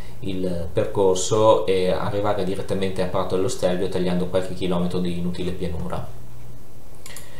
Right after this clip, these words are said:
Arrivati a Prato dello Stelvio, chiaramente indicato si gira verso destra per il passo dello Stelvio e nel giro di poche centinaia di metri all'uscita del paese inizierà la salita, la salita dello Stelvio.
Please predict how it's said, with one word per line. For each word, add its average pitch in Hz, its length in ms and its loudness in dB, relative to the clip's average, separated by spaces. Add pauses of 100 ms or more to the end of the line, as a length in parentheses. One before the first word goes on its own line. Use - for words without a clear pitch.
(220)
Arrivati 113 360 4
a 98 40 -2
Prato 110 260 6
dello 139 140 8
Stelvio, 175 520 6
chiaramente 101 480 2
indicato 98 580 4
si 98 160 -2
gira 98 220 0
verso 95 280 2
destra 95 460 2
per 95 160 2
il 87 120 0
passo - 300 2
dello 98 200 2
Stelvio 107 520 4
e 101 160 6
nel 92 220 2
giro 101 300 2
di 90 580 0
poche - 260 2
centinaia 101 420 0
di 135 100 0
metri 117 320 2
all'uscita - 360 0
del 92 120 0
paese 95 340 2
inizierà 90 440 0
la 87 80 -2
salita, 87 640 -2
la 95 100 -2
salita 95 340 -2
dello 82 240 -2
Stelvio. - 640 -4